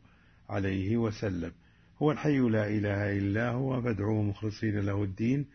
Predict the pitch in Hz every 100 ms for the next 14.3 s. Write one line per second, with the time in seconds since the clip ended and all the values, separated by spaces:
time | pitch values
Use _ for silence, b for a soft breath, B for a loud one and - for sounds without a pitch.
0 | B B B 123 110 - 113 98 98 95
1 | 92 95 101 120 110 101 107 95 98 95
2 | 92 87 b b b b - 107 107 104
3 | - 143 139 127 117 113 104 95 127 -
4 | 139 135 135 b b - 101 110 98 113
5 | 107 110 98 117 123 131 139 b b b
6 | b - - - 110 117 113 107 101 110
7 | 95 92 101 107 120 110 104 101 123 117
8 | - 98 - - - b b b b b
9 | - - - - - - 110 113 113 104
10 | 131 120 131 113 110 120 117 113 113 110
11 | 104 98 101 120 120 123 131 131 117 120
12 | 120 - 127 117 110 107 113 135 127 131
13 | 143 135 120 120 117 113 - 139 123 110
14 | 113 117